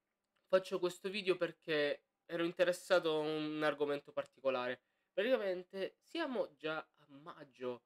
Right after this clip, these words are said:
e questo significa solo una cosa per noi amanti dei picchiaduro.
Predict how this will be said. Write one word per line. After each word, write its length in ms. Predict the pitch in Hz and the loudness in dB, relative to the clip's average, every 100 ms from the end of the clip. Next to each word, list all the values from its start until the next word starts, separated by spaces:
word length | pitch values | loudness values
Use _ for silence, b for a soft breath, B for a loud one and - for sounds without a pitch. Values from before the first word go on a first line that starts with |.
| _ _ _ _ _ _ _ | _ _ _ _ _ _ _
e 240 | 247 233 _ | -10 -10 _
questo 440 | - 311 - 202 180 | -8 -6 -6 -4 -4
significa 640 | - 196 208 196 196 170 | -6 -8 -8 -10 -6 -4
solo 400 | 160 - 214 208 | -6 -8 -2 0
una 140 | 180 147 | 0 -2
cosa 280 | 135 127 | -4 -4
per 140 | 127 131 | -4 -2
noi 180 | 143 139 | 0 0
amanti 380 | 135 135 - | 0 -4 -6
dei 140 | 135 127 | -10 -10
picchiaduro. 720 | _ _ 131 127 123 120 117 | _ _ -14 -10 -12 -12 -16